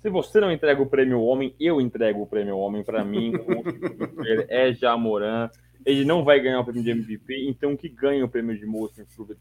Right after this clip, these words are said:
Player. Ser o que era um cara muito legal de assistir ano passado, porém irregular.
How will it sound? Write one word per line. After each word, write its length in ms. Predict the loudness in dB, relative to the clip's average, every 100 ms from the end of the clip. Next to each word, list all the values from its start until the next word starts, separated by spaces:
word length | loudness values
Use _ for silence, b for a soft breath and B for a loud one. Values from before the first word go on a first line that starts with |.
| -12
Player. 260 | -6 -6
Ser 160 | -2 -4
o 60 | 0
que 80 |
era 120 | 0 0
um 60 |
cara 200 | 2 2
muito 240 | 2 -2 -2
legal 240 | 2 2
de 80 | 2
assistir 160 | -4
ano 100 | -6
passado, 420 | -6 -8 -6 -6 -4
porém 300 | 0 0 0
irregular. 520 | -2 -2 0 0 0